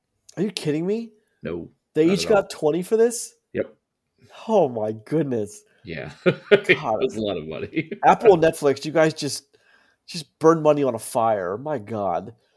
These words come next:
Speaker 1: Are they worth, like, Ryan Reynolds is definitely worth a high sum. I don't think Will Ferrell still commands that kind of, but, like, look, it's just me. No one, no one, no one's calling and asking my opinion on that, so whatever.
Speaker 2: True.
Speaker 1: But,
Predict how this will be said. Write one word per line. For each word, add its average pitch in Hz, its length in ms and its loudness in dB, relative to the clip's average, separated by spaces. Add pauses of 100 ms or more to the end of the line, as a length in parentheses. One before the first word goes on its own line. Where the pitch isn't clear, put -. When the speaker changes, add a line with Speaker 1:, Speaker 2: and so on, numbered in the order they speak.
(1120)
Speaker 1:
Are 143 100 -4
they 180 80 2
worth, 156 300 2
like, 165 220 2
Ryan 208 360 4
Reynolds 165 280 4
is 120 140 -8
definitely 120 380 -2
worth 101 420 -6 (1500)
a 127 60 -4
high 120 300 0
sum. 101 460 -4
I - 120 0
don't 170 220 0
think 170 160 0
Will 143 180 2
Ferrell 131 320 0
still 127 400 -2
commands 113 520 -8
that 104 160 -6
kind 101 280 -12
of, 101 320 -14 (960)
but, 156 100 -2
like, 156 260 0
look, 123 280 -2
it's 123 120 -12
just 120 180 -14
me. 110 220 -8
No 110 120 -6
one, 113 220 -6
no 117 120 -4
one, 117 240 -4
no 127 120 -6
one's 123 140 -6
calling 127 340 -2
and 117 120 -12
asking 117 340 -6
my 110 140 -2
opinion 98 340 -8
on 90 140 -10
that, 92 240 -10
so 78 280 -14 (140)
whatever. - 320 -12
Speaker 2:
True. 85 260 -12
Speaker 1:
But, - 120 -18